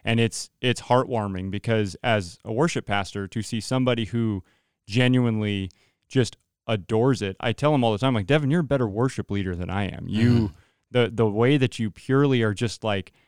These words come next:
Speaker 1: 'Let's worship together. Come on.'" And he's talking to people around him, "Let's worship. Come on, let's do this." So Devin, that's cool to, to, to connect that, because he invites people. Uh, he's shamelessly inviting everybody he comes across. And there's multiple people here at Spring Hills that are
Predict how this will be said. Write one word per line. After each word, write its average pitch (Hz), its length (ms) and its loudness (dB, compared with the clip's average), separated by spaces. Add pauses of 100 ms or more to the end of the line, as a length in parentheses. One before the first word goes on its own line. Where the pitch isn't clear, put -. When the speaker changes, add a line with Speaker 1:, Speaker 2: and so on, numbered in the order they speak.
(260)
Speaker 1:
'Let's 123 260 2
worship 135 480 0
together. 135 480 2
Come 147 180 2
on.'" 160 200 6
And 107 80 2
he's 139 200 2 (120)
talking 120 280 0
to 127 60 2
people 127 240 0
around 135 200 2
him, 120 40 -2
"Let's 165 180 -2
worship. 247 440 2
Come 202 120 2
on, 220 260 2
let's 165 120 -4
do 208 120 -4
this." 151 120 2
So 143 100 2
Devin, 147 320 2
that's 160 180 2
cool 190 260 4
to, 139 260 6 (100)
to, 127 300 4
to 127 180 -2
connect 131 340 2
that, 98 200 -4
because 107 400 -2 (320)
he 156 200 2
invites 135 400 2
people. 98 480 -4 (460)
Uh, 104 280 2 (100)
he's 123 360 -2 (100)
shamelessly 160 800 2
inviting 107 520 0
everybody 113 440 -2
he 98 140 -6
comes 104 280 -6
across. 95 440 -4
And 120 200 -4
there's 123 180 2
multiple 127 360 0
people 113 240 -4
here 107 140 -2
at - 100 -8
Spring 110 220 -4
Hills 104 240 -4
that 101 160 -2
are 95 180 -6